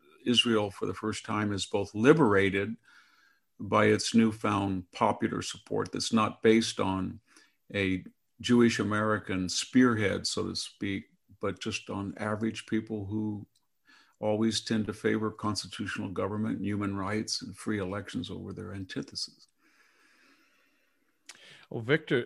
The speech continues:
Speaker 2: uh, along those lines, by the way, there's a, a story out today, you may have seen it, that the, uh, Rut-, Chancellor at Rutgers had attacked, uh, some of these anti-Semitic attacks in the streets of, of New York and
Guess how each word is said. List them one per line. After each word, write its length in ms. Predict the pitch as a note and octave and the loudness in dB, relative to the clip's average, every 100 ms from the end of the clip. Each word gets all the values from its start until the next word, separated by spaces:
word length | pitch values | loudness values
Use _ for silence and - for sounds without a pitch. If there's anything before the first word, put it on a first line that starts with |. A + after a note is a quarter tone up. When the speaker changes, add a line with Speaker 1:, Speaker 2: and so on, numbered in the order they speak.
| - | -2
Speaker 2:
uh, 280 | A#2 B2 B2+ | -2 -2 -2
along 300 | A#2+ B2+ A#2+ | 0 0 0
those 260 | A2 G2+ | -2 -4
lines, 400 | A#2 A#2+ A#2 G#2 | -4 -2 -4 -6
by 160 | G#2+ G#2 | -6 -6
the 40 | |
way, 120 | G2+ G#2 | -4 -4
there's 220 | G#2 G#2 | -4 -4
a, 80 | F#2+ _ - - - | -8 _ -8 -8 -6
a 120 | - | -8
story 440 | - A#2 A2+ G#2 | -4 2 4 4
out 180 | G#2 G2+ | 2 0
today, 300 | A2+ G#2 G2+ | 2 4 6
you 140 | G2+ | 4
may 180 | G#2 G2+ | 4 4
have 140 | F#2+ - | 4 2
seen 220 | A2 G2+ | 4 4
it, 180 | G#2 - | 2 2
that 300 | G2 - - - - - _ _ | 0 0 -20 -18 -18 -20 _ _
the, 300 | A2 G#2+ G#2+ - | 4 4 2 0
uh, 100 | A2 A2 | 0 4
Rut-, 440 | B2 C#3 C#3 - | 8 8 8 0
Chancellor 720 | - D3+ E3+ - D3 A#2 G#2 - - | 6 8 8 8 10 10 6 -4 4
at 200 | A2+ A2+ - | 6 6 2
Rutgers 960 | A2 C3 D3 - - G#2+ F#2+ F#2+ - - | 6 8 6 0 4 6 6 2 -2 0
had 180 | B2+ A2+ | 2 4
attacked, 760 | G2+ - - B2 A2+ - - - | 2 -2 2 6 4 2 -6 2
uh, 260 | A#2 G#2+ | 4 4
some 200 | A2 C3 | 6 6
of 120 | A#2+ | 6
these 180 | A2 G#2+ | 6 6
anti-Semitic 800 | A#2+ A#2 A2+ G#2+ - A2+ A2 G#2+ | 6 8 6 6 6 6 6 4
attacks 540 | G#2+ - D#3+ F#3 - - | 0 2 4 4 4 4
in 100 | A2 | 4
the 80 | |
streets 480 | G#2 - A2+ A2 - | 2 4 4 4 2
of, 320 | A2+ A#2 - - | 2 0 -8 0
of 340 | A2+ A#2 - - | 0 0 -8 -2
New 120 | A2 | 2
York 360 | G#2 A2 A2+ | 6 6 6
and 240 | G2 G2 | 0 -6